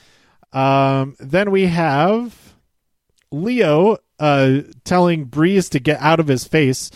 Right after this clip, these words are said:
when Breeze was trying to, like, make him, help him feel better after having lost to Angel Garza.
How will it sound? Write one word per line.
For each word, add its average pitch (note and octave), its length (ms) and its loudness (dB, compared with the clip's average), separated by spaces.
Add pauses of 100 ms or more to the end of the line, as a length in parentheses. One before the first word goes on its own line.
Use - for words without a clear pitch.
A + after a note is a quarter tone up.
(260)
when C3 160 -8
Breeze C#3 240 2
was C3 100 -10
trying C#3 320 -2
to, C#3 60 -4
like, B2+ 220 -4
make B2+ 180 -6
him, C#3+ 140 -12
help C3 220 0
him B2+ 100 -4
feel F#3+ 240 0
better A2+ 360 -2 (300)
after B2+ 300 0
having A#2+ 280 0
lost B2 440 0
to C3 120 -8
Angel A#2+ 220 -4
Garza. A2+ 880 -2